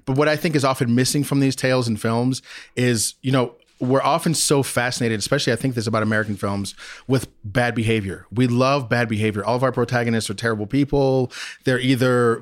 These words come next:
really bad at living and they make terrible choices, or they're incredibly mean, or they're obnoxious. And we see them struggle through the world in that way.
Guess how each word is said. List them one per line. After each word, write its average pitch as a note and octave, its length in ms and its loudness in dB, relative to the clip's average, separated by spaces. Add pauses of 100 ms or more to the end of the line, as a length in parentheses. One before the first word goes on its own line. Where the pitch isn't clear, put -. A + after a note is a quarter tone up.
really D3+ 200 4
bad C3 220 0
at B2 100 -2
living C3+ 340 2
and B2 80 2
they B2+ 60 4
make B2 160 2
terrible A2 260 -2
choices, C#3 540 0
or A#2+ 300 2
they're A#2 180 0
incredibly G#2+ 360 -4
mean, C3+ 400 2
or A#2+ 140 2
they're G#2+ 180 0
obnoxious. B2 640 -2 (260)
And B2 160 2
we B2+ 100 2
see C#3+ 300 2
them B2+ 180 2
struggle A#2+ 360 0
through A2 140 -4
the A2 80 -2
world A2 260 0
in A2 80 -2
that G2+ 180 -4
way. G#2+ 340 -2